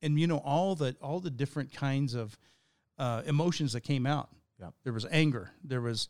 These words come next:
Speaker 1: sadness, there was tenderness, there was,
Speaker 2: Yeah.
Speaker 1: I think there,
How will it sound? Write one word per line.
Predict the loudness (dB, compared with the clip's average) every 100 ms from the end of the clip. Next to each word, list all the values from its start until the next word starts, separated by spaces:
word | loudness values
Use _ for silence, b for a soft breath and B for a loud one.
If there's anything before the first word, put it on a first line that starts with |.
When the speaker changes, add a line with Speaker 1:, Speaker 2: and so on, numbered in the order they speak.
| -2
Speaker 1:
sadness, | 2 4 4 2 -4 -2
there | 0 2
was | 0 -4 -4
tenderness, | 0 2 2 0 -6 -2
there | 0 0
was, | -2 -6 B B
Speaker 2:
Yeah. | -2
Speaker 1:
I | 0
think | 2
there, | 0